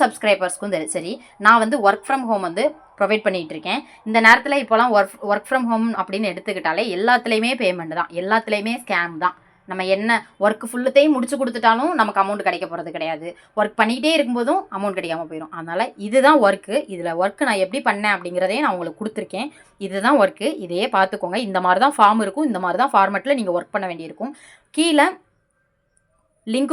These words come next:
கொடுத்துருக்கேன், வேணுங்கிறவங்க அந்த WhatsApp லிங்க்ல நீங்க ஜாயின் பண்ணிக்கோங்க. அது மாதிரி கண்டிப்பா நான் சொன்ன திங்ஸ் எல்லாமே இருக்கணும். ஒரு நாளைக்கு அஞ்சுல இருந்து எட்டு மணி நேரம் கண்டிப்பா நீங்க ஒர்க் பண்ணியே ஆகணும். யூ எஸ் பேஸ்டு டைமிங் அப்படிங்கிறதுனால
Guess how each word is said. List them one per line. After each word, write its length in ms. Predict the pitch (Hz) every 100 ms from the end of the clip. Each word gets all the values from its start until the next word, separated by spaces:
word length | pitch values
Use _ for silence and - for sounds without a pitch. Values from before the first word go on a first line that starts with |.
| -
கொடுத்துருக்கேன், 440 | 220 185 175 233 311 202
வேணுங்கிறவங்க 720 | 190 262 339 233 185 165 175 302
அந்த 140 | 190 175
WhatsApp 320 | 185 214 196
லிங்க்ல 240 | 165 165 254 220
நீங்க 160 | 180 294 214
ஜாயின் 240 | 175 180
பண்ணிக்கோங்க. 380 | 170 156 156 156 151 - -
அது 100 | 196 208
மாதிரி 180 | 233 320 262
கண்டிப்பா 320 | 233 277 349 277
நான் 120 | 214
சொன்ன 240 | 226 285 311
திங்ஸ் 220 | 285 294 226 180
எல்லாமே 240 | 185 208
இருக்கணும். 300 | 180 170 254 247
ஒரு 100 | 180 180
நாளைக்கு 340 | 220 269 311 214
அஞ்சுல 300 | 196 214 190
இருந்து 180 | 254 262
எட்டு 120 | - 196
மணி 140 | 175
நேரம் 180 | 185 262
கண்டிப்பா 340 | 185 180 208 262
நீங்க 140 | 214 165
ஒர்க் 140 | 165 -
பண்ணியே 200 | 202 208 190
ஆகணும். 260 | 160 262 - - -
யூ 80 | 285 339
எஸ் 120 | 320 233
பேஸ்டு 280 | 226 208 226 196 -
டைமிங் 320 | 190 185 175 151 180
அப்படிங்கிறதுனால 680 | 190 185 170 165 160 180